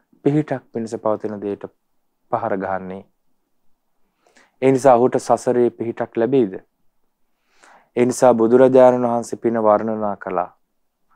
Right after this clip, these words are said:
පින පිහිට පිණිස පවතිනවා කිව්වා.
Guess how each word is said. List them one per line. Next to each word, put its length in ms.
පින 200
පිහිට 300
පිණිස 340
පවතිනවා 520
කිව්වා. 360